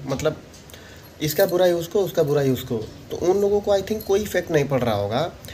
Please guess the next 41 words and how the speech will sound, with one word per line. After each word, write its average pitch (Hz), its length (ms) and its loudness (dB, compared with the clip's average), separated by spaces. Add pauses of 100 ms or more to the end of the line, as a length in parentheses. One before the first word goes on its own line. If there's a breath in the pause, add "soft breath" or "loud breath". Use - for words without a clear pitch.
(400 loud breath)
मुझे 147 260 4
ये 185 180 4
समझ 156 300 2
में 127 160 2
नहीं 117 260 2
आ 113 120 2
रहा 110 220 -2
है 110 280 -2
कि 170 380 -4 (400)
एक 240 160 0
ही 214 100 -4
चीज़, - 460 -6
ये 196 80 6
वीडियो 202 280 4
बनाने 220 300 4
का 226 60 0
मकसद 202 420 4
यही 135 340 0
है 110 100 2
मेरा 110 340 0
कि 233 260 -2 (1800 loud breath)
जैसे 160 300 0
हम 135 180 2
लोग 156 240 2 (460)
preparing 135 440 0
life 127 300 -2
में 120 220 -4 (360)
इतने 139 240 0
दिन 131 180 0
से 127 100 -8
vacancy 117 500 -2
नहीं 113 300 0
आ 110 140 -4
रही 107 180 -6
है, 101 220 -6 (480)
कितनी 135 400 -2
आई 123 260 0
तो 131 120 -6
clear 123 380 0
नहीं 117 220 2
हुई, 107 360 -6